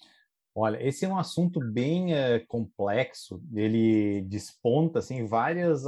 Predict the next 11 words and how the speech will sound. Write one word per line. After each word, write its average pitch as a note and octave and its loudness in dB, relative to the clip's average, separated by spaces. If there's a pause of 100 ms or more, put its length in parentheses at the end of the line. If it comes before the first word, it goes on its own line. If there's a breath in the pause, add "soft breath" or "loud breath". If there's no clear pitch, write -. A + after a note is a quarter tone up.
(160)
vários E3+ -2
aspectos D3+ -6
bem, E3 -4 (460)
bem D3 2
interessantes. D#3+ 0 (380 soft breath)
E G3 -2
a G#3+ 0
gente C#4 -4
precisa G#3+ 0
sempre G#3+ -2
recordar, A2 0